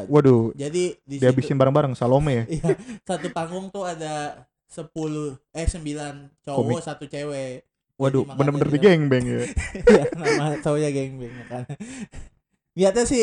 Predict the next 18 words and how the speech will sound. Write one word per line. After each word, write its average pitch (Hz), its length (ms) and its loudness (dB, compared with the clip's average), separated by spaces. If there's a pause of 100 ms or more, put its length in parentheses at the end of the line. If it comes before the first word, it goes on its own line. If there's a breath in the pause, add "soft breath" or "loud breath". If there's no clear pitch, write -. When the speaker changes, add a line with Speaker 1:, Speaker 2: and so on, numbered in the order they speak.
Speaker 2:
kedepannya 175 420 -2
gua 208 180 4 (400)
kalau 151 280 2
punya 143 280 -2
materi 131 380 -4
bagus, 127 440 -8
punya 127 260 -18
lucu, 123 360 -14
gua 143 200 -10
pengen 117 300 -16
juga 123 220 -16
buat 110 260 -16
sendiri. 123 680 -18
Karena 123 180 -6
itu 101 60 -6
Speaker 1:
Heeh. 104 120 -6
Speaker 2:
kan - 120 -10
rame-rame. 131 480 -14